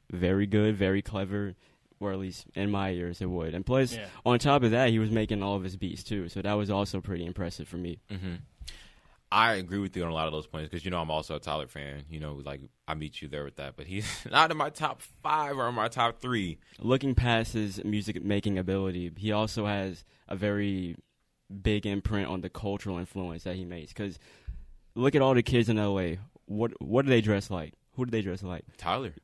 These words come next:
Speaker 1: Tyler, the Creator. Exactly. Like, I don't know. He brings that, that California
Speaker 2: He started, he definitely
Speaker 1: feel,
Speaker 2: started a
Speaker 1: that, that
Speaker 2: wave.
Speaker 1: ca-, that
Speaker 3: Yeah.
Speaker 1: California
Speaker 2: I'll
Speaker 1: feel
Speaker 2: acknowledge
Speaker 1: back
Speaker 2: that.
Speaker 1: of, like, rocking the collar shirts and the Hawaiian shirts,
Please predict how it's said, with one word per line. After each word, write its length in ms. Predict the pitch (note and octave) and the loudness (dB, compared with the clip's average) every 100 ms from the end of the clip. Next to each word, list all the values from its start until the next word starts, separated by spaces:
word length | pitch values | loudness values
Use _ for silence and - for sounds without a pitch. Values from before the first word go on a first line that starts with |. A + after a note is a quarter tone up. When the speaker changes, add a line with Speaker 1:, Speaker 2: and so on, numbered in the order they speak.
| - - - _ | -20 -20 -20 _
Speaker 1:
Tyler, 360 | B2+ G#2+ F#2+ | -4 -4 -4
the 100 | F#2+ | -10
Creator. 380 | G2 G#2 F2 D2 - | -12 -12 -12 -14 -12
Exactly. 640 | G2+ - G#2 A2+ A2+ G2+ | -12 -6 -2 -2 -2 -6
Like, 240 | F#2+ F#2+ - _ _ _ _ _ _ _ _ _ _ - - | -6 -6 -8 _ _ _ _ _ _ _ _ _ _ -20 -8
I 60 | G#2+ | -6
don't 200 | A2+ A2+ | -4 -4
know. 120 | G#2 | -2
He 120 | G#2 | -2
brings 360 | G2+ A2+ A2+ G#2 | 0 0 2 2
that, 240 | G#2 G2 | 2 2
that 200 | F#2+ F2+ | -4 -6
California 760 | - G#2 G2+ G2+ - G2+ G#2 A2+ | -10 -8 -6 -6 -4 -2 0 0
Speaker 2:
He 0 | |
started, 20 | A2 | 2
he 80 | A2+ | 4
definitely 260 | G#2 G2+ | 4 4
Speaker 1:
feel, 80 | F#2+ | 2
Speaker 2:
started 200 | F#2 G#2 | 0 -4
a 40 | F#2 | -4
Speaker 1:
that, 100 | G2 | -2
that 100 | G2 | -2
Speaker 2:
wave. 140 | G#2 | -4
Speaker 1:
ca-, 160 | A#2+ - | -8 -6
that 120 | G2+ | 0
Speaker 3:
Yeah. 100 | G2+ | 2
Speaker 1:
California 420 | F#2+ A#2 A2 A#2 D3+ | 4 2 2 2 2
Speaker 2:
I'll 60 | |
Speaker 1:
feel 120 | B2+ B2+ | 2 4
Speaker 2:
acknowledge 220 | B2 A2+ | 4 4
Speaker 1:
back 240 | A2 G#2+ | 4 2
Speaker 2:
that. 60 | G#2+ | -2
Speaker 1:
of, 140 | G2+ | -4
like, 360 | G#2+ G2+ F#2+ - - _ - - | -4 -4 -6 -12 -20 _ -20 -12
rocking 380 | - G#2 A2 A2 | -4 -2 0 -2
the 80 | G#2 | -2
collar 460 | - G#2+ A2 A2 | -2 0 0 0
shirts 280 | G#2 A2+ G#2+ | -2 -4 -4
and 120 | G#2 | -4
the 60 | G2+ | -4
Hawaiian 420 | G2+ F#2+ G2+ G2+ | -2 -2 -2 -2
shirts, 400 | G2 G#2+ G2+ - | -2 0 0 -4